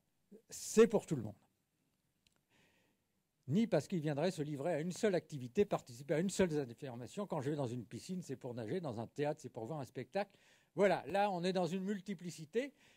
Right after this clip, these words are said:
quelque chose d'indistinct que, qui, voilà, qui est plus difficile à appréhender dans les représentations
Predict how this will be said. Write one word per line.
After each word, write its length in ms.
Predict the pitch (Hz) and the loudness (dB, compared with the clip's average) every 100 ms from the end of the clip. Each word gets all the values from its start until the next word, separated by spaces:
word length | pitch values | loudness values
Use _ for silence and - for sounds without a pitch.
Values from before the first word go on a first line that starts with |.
| _ | _
quelque 300 | - 208 226 | -2 0 2
chose 280 | 208 220 180 | 2 0 2
d'indistinct 760 | 202 202 185 190 - 262 302 277 - | 0 0 -4 -10 -4 -2 -2 -6 -4
que, 280 | 190 180 | -2 -2
qui, 200 | 175 - | -4 -10
voilà, 260 | 226 311 247 | -2 2 2
qui 360 | - 208 196 180 | 0 -4 0 2
est 100 | 180 | 0
plus 580 | - _ 294 330 320 | -4 _ 4 6 4
difficile 540 | 226 226 240 220 277 247 | 0 -4 -4 -6 0 4
à 100 | 214 | 6
appréhender 760 | 208 - 214 202 165 220 311 - _ _ _ _ | 4 2 0 0 0 -2 -2 -10 _ _ _ _
dans 100 | 175 | 0
les 120 | 196 208 | 2 4
représentations 1040 | 220 170 180 165 - 135 - 175 262 | 2 2 0 -2 -6 -8 -6 -6 -6